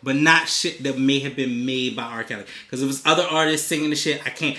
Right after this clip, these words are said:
Like, that's like, that's like if I liked a B two K song, you know what I'm saying, back in the day, and R. Kelly made it. I can't really, I can't decipher it.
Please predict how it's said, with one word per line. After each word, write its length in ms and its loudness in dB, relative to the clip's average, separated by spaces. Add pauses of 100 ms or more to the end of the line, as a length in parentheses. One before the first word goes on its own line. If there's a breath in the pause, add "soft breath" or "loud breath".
(180 loud breath)
Like, 100 2
that's 180 4
like, 240 4
that's 200 4
like 140 2
if 100 0
I 80 4
liked 480 0
a 20 -6
B 220 2
two 160 -4
K 260 0
song, 460 0
you 80 0
know 80 0
what 60 0
I'm 40 -6
saying, 160 0
back 120 -2
in 40 -6
the 60 -4
day, 320 -2
and 100 -4
R. 140 -6
Kelly 260 -6
made 200 -4
it. 60 -8
I 60 -4
can't 380 -4
really, 240 -4 (320 loud breath)
I 100 0
can't 220 2
decipher 380 -4
it. 60 -18